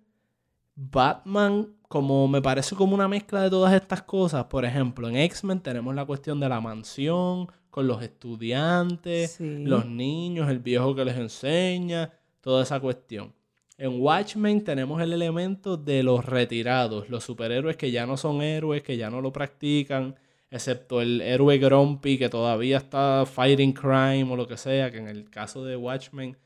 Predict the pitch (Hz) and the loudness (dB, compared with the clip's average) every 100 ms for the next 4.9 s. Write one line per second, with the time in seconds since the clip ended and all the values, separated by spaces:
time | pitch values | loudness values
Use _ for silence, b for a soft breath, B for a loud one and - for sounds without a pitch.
0 | _ _ _ 117 117 127 131 - _ _ | _ _ _ -6 -2 0 -2 -4 _ _
1 | _ - 127 120 131 170 143 123 - 107 | _ -4 -2 0 0 4 4 2 -4 -12
2 | 120 143 147 - 117 117 - - _ _ | -4 2 2 2 -2 -4 -6 -20 _ _
3 | _ _ - 135 127 117 117 113 - 117 | _ _ -6 -2 0 -2 -8 -10 -6 -6
4 | - 135 135 135 131 127 123 120 113 | -2 0 2 4 4 2 2 0 -4